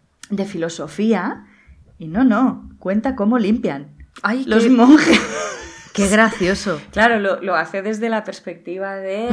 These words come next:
Speaker 2: Ujú.
Speaker 1: pues, a-, eh, de esta forma estamos presentes y conectamos con no sé qué, con no
Speaker 2: Ahí
Speaker 1: sé cuánto.
Speaker 2: está,
Speaker 1: Pero,
Speaker 2: eso es.
Speaker 1: pero básicamente es cómo fregar el suelo. Se coge un, una, <laughs> una zafa, no me sale ahora.
Speaker 2: Claro.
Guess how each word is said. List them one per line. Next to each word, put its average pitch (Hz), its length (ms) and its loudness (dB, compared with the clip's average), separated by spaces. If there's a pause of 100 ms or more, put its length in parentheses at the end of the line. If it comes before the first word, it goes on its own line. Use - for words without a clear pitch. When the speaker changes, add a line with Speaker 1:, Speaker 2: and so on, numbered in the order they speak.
(140)
Speaker 2:
Ujú. 247 140 -4 (180)
Speaker 1:
pues, 185 180 -20
a-, 180 160 -18 (120)
eh, 175 140 -10
de 160 80 -14
esta 156 220 -16
forma 214 760 -6 (240)
estamos 190 400 -14
presentes 185 580 -10
y 214 60 -10
conectamos 185 640 -10
con 185 240 -10
no 180 100 -12
sé 180 200 -14
qué, 156 100 -8
con 190 240 2
no 165 80 -2
Speaker 2:
Ahí 151 60 -6
Speaker 1:
sé 135 120 -6
cuánto. 240 300 -2
Speaker 2:
está, 131 240 -8 (180)
Speaker 1:
Pero, 185 180 0
Speaker 2:
eso 196 300 2
es. 139 120 -10
Speaker 1:
pero 196 200 0
básicamente 233 840 -2
es 170 120 -8 (280)
cómo 247 440 0
fregar 220 500 0
el 240 140 -2
suelo. 165 500 0
Se 185 260 -4
coge 320 360 2
un, 262 280 0
una, 226 800 0 (100)
<laughs> 320 240 6
una 269 180 8
zafa, 285 480 4
no 240 100 -2
me 254 140 2
sale 240 260 2
ahora. 226 360 -4 (140)
Speaker 2:
Claro. 160 280 -2